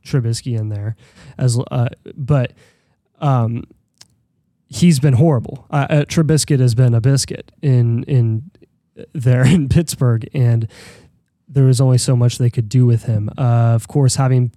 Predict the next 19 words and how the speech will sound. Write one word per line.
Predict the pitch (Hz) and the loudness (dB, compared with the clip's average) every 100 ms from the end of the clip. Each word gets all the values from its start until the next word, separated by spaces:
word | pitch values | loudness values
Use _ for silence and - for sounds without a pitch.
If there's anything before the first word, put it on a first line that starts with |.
| _ | _
Pickett | - 170 147 151 | -4 -2 -2 0
in | 135 | 2
there, | 131 131 | 2 2
he | 120 131 | 2 0
didn't | 120 120 131 127 | 0 0 0 0
do | 131 | 0
much | 123 120 - | 2 0 -2
better. | 117 135 139 107 - - - - - _ _ _ | -2 0 0 -2 -6 -16 -20 -20 -20 _ _ _
But | 170 151 143 - - - _ _ _ _ _ _ _ _ | 0 2 0 -4 -8 -10 _ _ _ _ _ _ _ _
the | 165 170 | -2 0
trajectory | - 160 170 165 165 151 | 2 4 2 2 2 2
of | 139 | 2
the | |
team | 127 143 131 | 0 2 2
seems | 127 135 127 | 2 2 2
to | 135 | 0
be | 123 | 0
pretty | - 117 | 0 -2
clear | 113 - - - | -4 -8 -10 -10